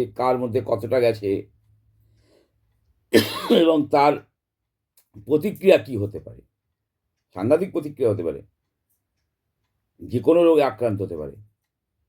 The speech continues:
কিডনি ড্যামেজ হতে পারে, হার্ট ফেল হয়ে, হার্ট নষ্ট হয়ে যেতে পারে, আর অনেক কিছু হতে পারে। সবচেয়ে বড় কথা হচ্ছে যদি কোনো ব্যক্তি জানতে পারেন এই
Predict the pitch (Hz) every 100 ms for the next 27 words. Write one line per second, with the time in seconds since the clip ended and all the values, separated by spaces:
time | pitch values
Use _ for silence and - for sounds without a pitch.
0 | _ _ _ _ _ _ _ - 143 131
1 | 165 151 135 110 95 80 69 - _ _
2 | _ _ _ _ _ _ - 147 - 165
3 | 160 127 101 - _ _ _ 123 165 -
4 | 151 117 117 110 101 92 80 73 - _
5 | _ _ _ _ _ 147 156 202 202 180
6 | 156 101 80 73 - _ _ _ _ _
7 | _ _ _ _ _ _ _ _ _ _
8 | _ _ _ _ _ 147 147 190 160 180
9 | 185 202 202 214 170 185 208 175 180 170
10 | 175 151 135 147 190 202 160 127